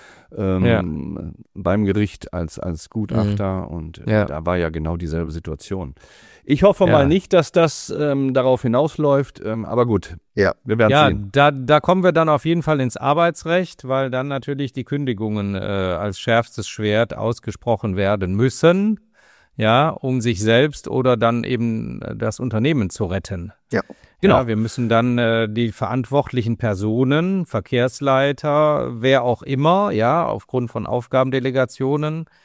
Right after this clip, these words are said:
Speaker 2: muss man dann abmahnen, beziehungsweise dann muss man kündigen. Vor allen Dingen, wenn man, wenn man, wenn das nicht das erste Mal ist und man wieder in die Fänge der Behörde kommt, dann ist es auch dann hinterher mit der Fahrlässigkeit schwierig zu argumentieren, weil
Speaker 1: Ja, man kann's sich irgendwann nicht mehr
Speaker 2: ne,
Speaker 1: erklären,
Speaker 2: das, da
Speaker 1: ne?
Speaker 2: geht,
Speaker 1: Also
Speaker 2: das geht nicht, ne?
Speaker 1: Ja.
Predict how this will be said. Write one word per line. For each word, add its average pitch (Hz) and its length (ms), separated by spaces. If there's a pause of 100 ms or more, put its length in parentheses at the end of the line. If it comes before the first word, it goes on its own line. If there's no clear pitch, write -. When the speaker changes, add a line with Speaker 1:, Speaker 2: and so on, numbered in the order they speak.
(260)
Speaker 2:
muss 143 340
man 156 400
dann 151 400 (100)
abmahnen, 143 840
beziehungsweise 120 840
dann 123 160
muss 104 220
man 123 160
kündigen. 110 420
Vor - 180
allen 143 200
Dingen, 147 160
wenn 135 140
man, 131 540
wenn 127 100
man, 123 580
wenn 117 140
das 120 140
nicht 135 140
das 120 120
erste 139 280
Mal 98 280
ist 147 320 (500)
und 117 120
man 120 200
wieder 160 340
in 117 120
die 113 100
Fänge 123 340
der 107 180
Behörde 117 440
kommt, 151 580
dann 127 220
ist 139 180
es 139 300
auch 127 240
dann 127 180
hinterher 127 420
mit 127 200
der 117 600
Fahrlässigkeit 117 760
schwierig 107 340
zu - 120
argumentieren, 110 720
weil 117 280
Speaker 1:
Ja, 113 200
man 87 140
kann's 113 220
sich 117 80
irgendwann 117 220
nicht 107 120
mehr 107 120
Speaker 2:
ne, 131 60
Speaker 1:
erklären, 151 340
Speaker 2:
das, 131 100
da 131 60
Speaker 1:
ne? 139 60
Speaker 2:
geht, 95 60
Speaker 1:
Also 95 160
Speaker 2:
das 113 180
geht 135 280
nicht, 85 360
ne? 127 180
Speaker 1:
Ja. 104 120